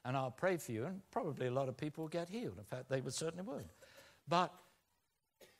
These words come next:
the purpose of this morning's message is not for you to have faith in me, but your faith is in Jesus. And what he is wanting to teach all of us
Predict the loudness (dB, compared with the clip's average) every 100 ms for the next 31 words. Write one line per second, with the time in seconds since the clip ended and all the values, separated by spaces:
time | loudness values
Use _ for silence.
0 | _ _ -4 2 2 4 2 2 0 0
1 | -2 2 2 2 0 -2 -2 -2 -4 -4
2 | -2 -4 -2 0 2 0 -2 -2 0 0
3 | 0 -2 -2 -2 -2 -6 -10 _ _ _
4 | _ _ -2 2 2 4 4 4 2 2
5 | 2 2 2 0 -4 -8 -10 -10 -10 -12
6 | -14 -14 -16 -16 -16 -18 -20 -20 -4 0
7 | 2 2 2 4 4 2 0 0 0 -2
8 | -2 -2 2 6 6 6 2 -2 -4